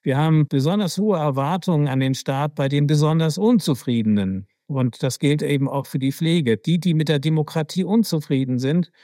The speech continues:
oder mit dem Staat, die fordern ihn noch mehr, und das auch in der Pflege. Auch das ist ein interessanter Befund. Und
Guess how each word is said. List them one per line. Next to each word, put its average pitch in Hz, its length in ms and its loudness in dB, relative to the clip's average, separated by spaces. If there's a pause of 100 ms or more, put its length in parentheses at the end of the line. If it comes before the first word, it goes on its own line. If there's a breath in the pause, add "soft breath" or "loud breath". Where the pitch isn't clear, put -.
(420 soft breath)
oder 135 180 -2
mit 139 160 0
dem 135 160 2
Staat, 131 680 -6
die 139 360 2
fordern 147 500 -2
ihn 139 420 2
noch 135 280 0
mehr, 147 340 2
und 135 160 -2
das 135 180 -4
auch 135 240 -4
in 143 140 2
der 123 140 0
Pflege. 147 560 0 (480 loud breath)
Auch - 180 -8
das 147 220 -2
ist 165 80 2
ein 139 80 2
interessanter 127 580 -4
Befund. 131 680 -2
Und 127 440 -6